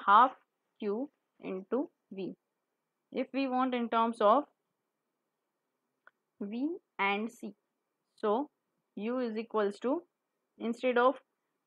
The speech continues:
Q, we will put C into V. So C square V square by two C. So it will be half C V square.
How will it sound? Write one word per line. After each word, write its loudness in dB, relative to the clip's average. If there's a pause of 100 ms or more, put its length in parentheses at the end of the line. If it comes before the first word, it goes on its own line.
Q, 0
we -2
will 0 (100)
put -2 (400)
C -2
into -2
V. -6 (120)
So -2
C -6
square 2
V -4
square -2
by 4 (100)
two 2
C. -12 (400)
So -2
it -8
will -4
be -4
half 8 (840)
C -4 (560)
V -6 (280)
square. -8